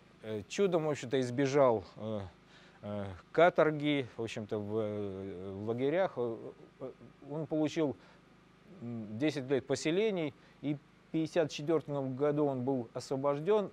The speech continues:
и в пятьдесят шестом году реабилитирован. Но не полностью. Местные власти его так и не реабилитировали, и он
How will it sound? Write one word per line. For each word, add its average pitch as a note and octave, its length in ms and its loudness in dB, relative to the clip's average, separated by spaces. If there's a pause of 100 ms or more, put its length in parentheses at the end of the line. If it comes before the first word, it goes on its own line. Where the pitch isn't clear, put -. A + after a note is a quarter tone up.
(140)
и D3 180 -2
в - 40 -6
пятьдесят C#3 320 0
шестом E3+ 360 2
году C#3 340 4 (340)
реабилитирован. A#2+ 1080 0
Но D3+ 240 4
не E3+ 120 2
полностью. A2 760 0 (120)
Местные C#3+ 420 0
власти D3+ 520 2 (300)
его C3+ 180 0
так C3 240 0
и B2+ 40 0
не B2 140 -2
реабилитировали, C3 840 0
и B2 80 0
он D3+ 200 2